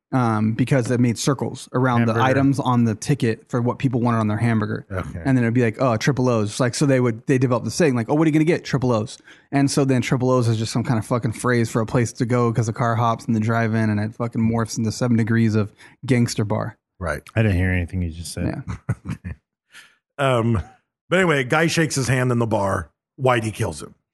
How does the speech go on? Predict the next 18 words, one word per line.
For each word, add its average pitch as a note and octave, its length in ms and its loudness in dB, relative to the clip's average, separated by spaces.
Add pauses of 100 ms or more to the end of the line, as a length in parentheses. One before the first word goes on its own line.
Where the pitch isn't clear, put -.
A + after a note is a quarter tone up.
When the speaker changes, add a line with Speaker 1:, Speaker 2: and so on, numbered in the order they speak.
(640)
Speaker 2:
Oh, B2+ 40 0
yeah, A2+ 220 2
you C#3+ 120 2
don't E3 140 2
shake - 300 -4
it. E2+ 100 -8 (160)
You C3 80 0
don't B2+ 180 0
do D#2+ 140 -6
that. D#2+ 160 -2
Speaker 3:
Like, A#2 120 0
he B2 100 0
made C3+ 200 4
a C#3 60 4
fist - 360 0
and A#2 100 0
shook - 300 0
it, G2+ 180 -2